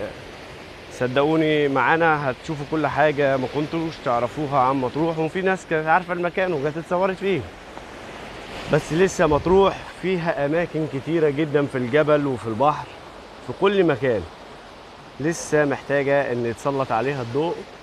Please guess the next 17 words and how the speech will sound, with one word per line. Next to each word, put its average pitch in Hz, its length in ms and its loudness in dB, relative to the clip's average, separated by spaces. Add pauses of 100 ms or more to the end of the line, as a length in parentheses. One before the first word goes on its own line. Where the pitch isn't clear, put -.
(220)
وتشوفها. 123 360 -2
وفي 196 200 2
ناس 226 260 4
لسه 202 240 0
اول 175 220 2
مرة 170 260 2
تشوف 160 240 -6
الفيديو 175 400 -2 (600)
واول 151 240 4
مرة 151 220 4
تشوف 139 220 -6
المكان. 139 580 -2
اتمنى 165 400 -4
ان 160 120 0
يكون 151 260 -4
الفيديو 147 300 -2
عجبكم 135 560 -2